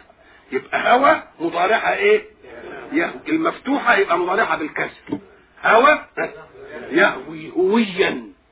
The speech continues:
ولذلك يقول: "هوية الدلو"، يعني نزل كده زي ما يكون الدلو نازل في الإيه؟ في ال-،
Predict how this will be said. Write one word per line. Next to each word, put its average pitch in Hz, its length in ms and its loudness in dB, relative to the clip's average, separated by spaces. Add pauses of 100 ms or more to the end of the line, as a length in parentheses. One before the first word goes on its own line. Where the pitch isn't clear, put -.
(760)
ولذلك 147 340 -6
يقول: 180 160 -6
"هوية 190 520 -2
الدلو"، - 460 0 (520)
يعني 139 240 -4
نزل 180 280 -6 (100)
كده 196 180 -8
زي 160 200 -10
ما 151 100 -6
يكون 185 200 -6
الدلو 175 340 -2
نازل 170 300 -2
في - 80 -14
الإيه؟ 185 320 -2 (680)
في - 60 -14
ال-، - 120 -18